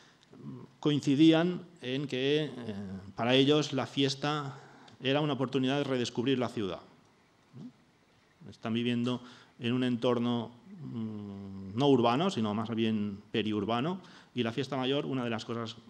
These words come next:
que aparecían des-, desde el punto de vista del place attachment, era que, eh, la redescubrían, ¿eh? Iban allí a, a ver la ciudad como si no fueran vecinos de ella. Finalmente,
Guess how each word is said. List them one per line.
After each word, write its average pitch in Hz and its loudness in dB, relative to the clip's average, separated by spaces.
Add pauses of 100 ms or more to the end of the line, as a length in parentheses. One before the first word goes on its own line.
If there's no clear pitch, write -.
(220)
que - -10
aparecían 120 -4
des-, 104 -4 (140)
desde 120 -4
el 98 -6
punto 120 -2
de 113 2
vista 117 -2
del 98 0
place 107 -2
attachment, 143 -6
era 110 -2
que, 117 0 (440)
eh, 95 -14 (280)
la 127 0
redescubrían, 101 -2
¿eh? 175 -6
Iban 120 0
allí 110 -2 (220)
a, 104 -10 (380)
a 120 -4
ver 123 2
la 110 -2
ciudad 101 -4
como 107 -4
si 113 -8
no 113 -4
fueran 107 -2
vecinos 95 -6
de 85 -8
ella. 76 -12 (1900)
Finalmente, 165 2